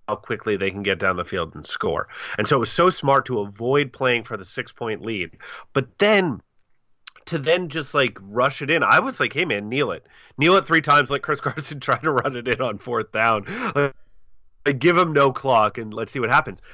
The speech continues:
They don't care. They, they played to win the game, and they just went out there and won it. And especially in, in a league where offside, uh, onside kicks just never work anymore, like, you might as well just try to grab the game by the throat, 'cause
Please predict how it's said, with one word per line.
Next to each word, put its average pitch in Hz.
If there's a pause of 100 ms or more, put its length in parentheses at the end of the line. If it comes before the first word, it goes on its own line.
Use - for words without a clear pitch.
They 214
don't 240
care. 131
They, 165
they 165
played 175
to 170
win 127
the 123
game, 95 (220)
and 110
they 117
just 147
went 131
out 131
there 135
and 117
won 156
it. 120
And 120 (160)
especially 185
in, 143
in 135
a 123
league 120
where 123
offside, 123
uh, 123
onside 135
kicks 139
just 113
never 107
work 98
anymore, 185 (420)
like, 139
you 156
might 170
as 156
well 147
just 101
try 131
to 127
grab 110
the 113
game 113
by 113
the 95
throat, 120
'cause 104